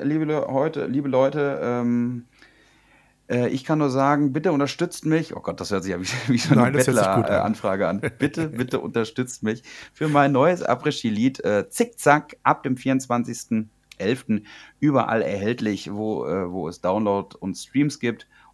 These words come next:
Speaker 1: Und ich hoffe, wir sehen uns bald wieder. Ich bin am, ich bin ab jetzt dieses Wochenende nochmal frei. Nächste Woche bin ich am,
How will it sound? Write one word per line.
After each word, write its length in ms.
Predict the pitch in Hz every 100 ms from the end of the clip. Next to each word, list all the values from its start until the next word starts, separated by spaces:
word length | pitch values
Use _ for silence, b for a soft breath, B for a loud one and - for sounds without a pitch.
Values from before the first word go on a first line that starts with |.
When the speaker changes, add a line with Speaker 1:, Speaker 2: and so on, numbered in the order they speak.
| -
Speaker 1:
Und 280 | 104 107 -
ich 160 | 92
hoffe, 160 | 104 107
wir 80 | 95
sehen 140 | 104
uns 100 | 95
bald 220 | 95 82
wieder. 280 | 110 117 -
Ich 220 | 143 -
bin 240 | 131 151 151
am, 380 | 110 123 139 151 _ _ _ _ _ _ -
ich 100 | -
bin 120 | -
ab 120 | 110 107
jetzt 140 | -
dieses 180 | 123 113
Wochenende 300 | 107 92 107
nochmal 220 | 104 98
frei. 280 | 95 82 - B B
Nächste 340 | 131 165 151 127
Woche 320 | 131 123 160 104
bin 200 | 139 -
ich 300 | 139 160 -
am, 960 | 120 175 196 196 190 196 190 185 196